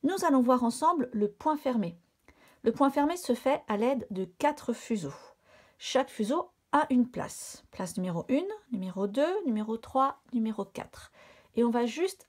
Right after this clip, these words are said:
appliquer un enchaînement de mouvements. Alors cet enchaînement, c'est... On prend le fuseau qui a la place numéro deux et on le passe par-dessus le numéro trois. Vous voyez que maintenant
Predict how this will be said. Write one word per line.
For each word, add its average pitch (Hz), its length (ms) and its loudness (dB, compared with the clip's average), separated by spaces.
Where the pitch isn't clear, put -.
appliquer 254 640 -2
un 233 180 2
enchaînement 254 420 2
de 254 60 6
mouvements. 220 380 0
Alors 180 160 0
cet - 240 -2
enchaînement, 247 600 2
c'est... - 360 -2
On 214 100 0
prend 370 260 -2
le 349 120 0
fuseau 294 500 2
qui 254 180 -4
a 180 80 2
la 180 80 2
place 196 380 -2
numéro 190 320 -2
deux 277 340 2
et 233 120 4
on 233 60 2
le 233 120 4
passe 254 360 -2
par-dessus 302 840 2
le 294 80 0
numéro 262 440 2
trois. - 380 -6
Vous - 1120 -20
voyez 214 240 0
que 247 120 2
maintenant 220 480 2